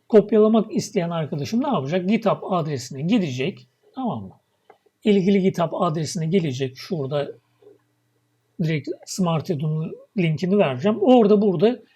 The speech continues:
görecek, tamam mı? Yapılmış olan kodları burada görecek. Ne yapabilecek? Buradaki dosyaların içerisine girerek ilgili olan kodu, kendisinde eksik bulunan kodu ne yapabilir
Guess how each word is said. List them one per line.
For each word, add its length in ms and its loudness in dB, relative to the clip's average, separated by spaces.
görecek, 460 4
tamam 260 0
mı? 140 -6
Yapılmış 720 2
olan 600 0
kodları 640 4
burada 260 8
görecek. 540 0
Ne 80 4
yapabilecek? 640 0
Buradaki 420 2
dosyaların 520 4
içerisine 680 0
girerek 680 0
ilgili 460 4
olan 440 2
kodu, 480 2
kendisinde 560 -2
eksik 540 -2
bulunan 360 -8
kodu 440 0
ne 80 6
yapabilir 520 2